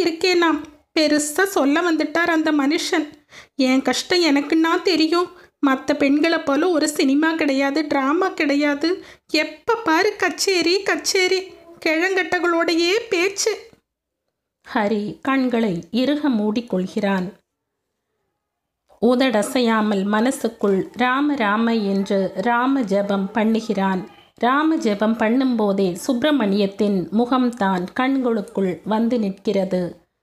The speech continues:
இவரை பற்றி யாரோ என்னவோ சொல்லிவிட்டு போகட்டும், ஒரு கலையை தீர்க்கமாக கற்றவராக இருந்தாலும் அது கூட வேண்டாம். சம்சார சாகரத்தில் இத்தனை வருஷம் அலுப்பு சலிப்பில்லாமல்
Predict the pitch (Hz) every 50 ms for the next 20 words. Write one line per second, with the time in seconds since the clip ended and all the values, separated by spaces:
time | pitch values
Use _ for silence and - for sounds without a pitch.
0 | _ _ - 262 285 262 277 254 240 233 233 - 226 226 - - - 262 240 214
1 | 190 165 - - 202 240 233 247 262 269 269 254 214 214 196 165 - - 247 262
2 | 262 269 294 302 269 262 277 277 285 254 214 208 214 240 240 240 233 - 226 -
3 | - - 196 196 196 - 214 202 - - 196 190 185 190 - _ _ _ _ 233
4 | 247 247 202 - - 226 220 214 233 254 240 226 214 202 185 160 165 190 247 285
5 | 320 320 320 320 277 269 226 190 196 208 - 220 - - 196 196 - - 269 247
6 | 240 220 214 185 196 196 - 208 196 190 185 190 202 196 202 208 196 202 196 190
7 | 190 - - - - _ - 220 233 226 285 294 294 302 302 311 294 247 202 196
8 | 190 190 196 190 190 185 - - - - - 254 220 226 254 262 - - 254 240
9 | 233 208 190 - - 202 202 226 226 269 233 214 214 - - 214 190 180 185 -
10 | - - _ _ - 262 277 285 - 320 311 302 269 214 196 175 190 202 208 -
11 | - 247 220 190 156 - - 214 240 277 311 302 - 302 294 - 233 208 208 233
12 | 233 - 254 233 214 208 202 202 196 202 202 202 180